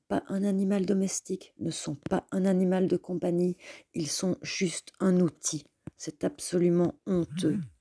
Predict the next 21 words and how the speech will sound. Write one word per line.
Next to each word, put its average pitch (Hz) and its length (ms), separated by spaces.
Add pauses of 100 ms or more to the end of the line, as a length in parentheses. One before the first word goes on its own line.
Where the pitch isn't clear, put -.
(680)
Heureusement, 190 680 (360)
même 202 340
en 196 100
Espagne, 180 600
les 190 140
choses - 360
commencent 185 560
à 196 100
changer, - 680 (280)
comme 175 260
quoi - 320 (540)
rien 185 220
n'est 185 100
vraiment 180 360
totalement 180 640
désespéré. - 1040 (1200)
Maintenant, 202 580 (100)
je 180 200
vais 180 60
vous 185 100
commenter 185 560